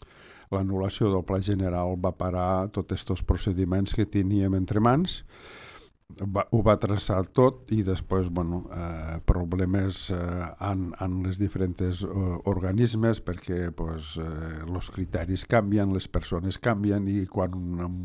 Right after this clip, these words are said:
puesto te diuen sí, després al millor al cap d'uns mesos és que no,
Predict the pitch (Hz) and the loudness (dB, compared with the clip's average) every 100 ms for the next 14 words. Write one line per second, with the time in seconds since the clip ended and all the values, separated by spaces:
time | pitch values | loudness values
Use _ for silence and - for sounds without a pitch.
0 | 82 101 - 92 98 95 92 87 - 101 | 2 2 2 -2 0 0 0 -2 0 0
1 | 92 90 92 85 87 87 87 92 90 92 | 0 -2 -4 -2 -2 -2 -2 -2 -2 -4
2 | 87 90 90 85 - 90 92 85 87 87 | -6 -2 -2 -2 -4 -2 -2 0 -2 -2
3 | 85 - - 90 127 127 | -4 -6 -2 2 4 4